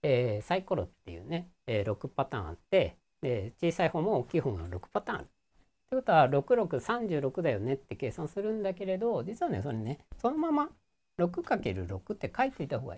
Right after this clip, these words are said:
いい場合が結構ある。なんでかっていうと、約分できる可能性あるから。はい。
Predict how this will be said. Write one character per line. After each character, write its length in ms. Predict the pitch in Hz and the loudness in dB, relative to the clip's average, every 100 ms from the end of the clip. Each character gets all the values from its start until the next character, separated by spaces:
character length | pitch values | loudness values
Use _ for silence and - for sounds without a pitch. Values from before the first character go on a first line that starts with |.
| - | -8
い 200 | 180 160 | -4 -4
い 20 | |
場 140 | 131 | -4
合 80 | 110 | -6
が 160 | 101 - | -8 -10
結 200 | 147 - | -12 -10
構 100 | 101 | -10
あ 40 | |
る。 100 | 82 - | -10 -4
な 100 | 160 | -2
ん 60 | |
で 60 | 143 | -2
か 80 | 131 | -4
っ 40 | |
て 100 | 127 | -8
い 40 | |
う 20 | 104 | -10
と、 80 | |
約 400 | 95 113 127 - | -8 -8 -6 -6
分 220 | 226 226 220 | -4 -4 -4
で 100 | 208 | -2
き 100 | 185 | -2
る 60 | |
可 140 | 117 98 | -2 -6
能 100 | 90 | -6
性 140 | - | -10
あ 40 | |
る 60 | 87 | -10
か 120 | - | -14
ら。 40 | - _ _ _ _ _ - | -20 _ _ _ _ _ -6
は 80 | |
い。 80 | 104 | -6